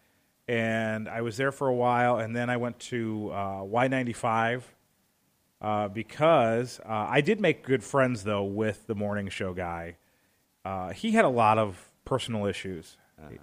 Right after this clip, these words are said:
Speaker 1: He, he, he was on drugs and, uh, drinking, and
Speaker 2: Yeah.
Speaker 1: uh, but he did end eventually take a shine to me,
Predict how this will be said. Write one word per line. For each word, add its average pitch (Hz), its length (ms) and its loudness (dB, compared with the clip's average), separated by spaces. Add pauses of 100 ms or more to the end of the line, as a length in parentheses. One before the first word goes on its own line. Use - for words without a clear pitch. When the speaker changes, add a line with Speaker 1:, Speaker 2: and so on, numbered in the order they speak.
(100)
Speaker 1:
He, 110 240 -4
he, 113 320 -4
he 113 140 -2
was 110 540 -6
on 110 180 -2
drugs 110 440 4
and, 110 380 -6
uh, 107 160 -4
drinking, 107 720 -4
and 101 160 -10 (100)
Speaker 2:
Yeah. 87 560 -16
Speaker 1:
uh, 87 400 -4 (400)
but 165 220 6
he 196 100 0
did 202 220 4
end 175 120 2
eventually 139 440 0
take 120 180 -2
a 101 60 -6
shine 101 340 -4
to 110 160 -6
me, 101 300 -4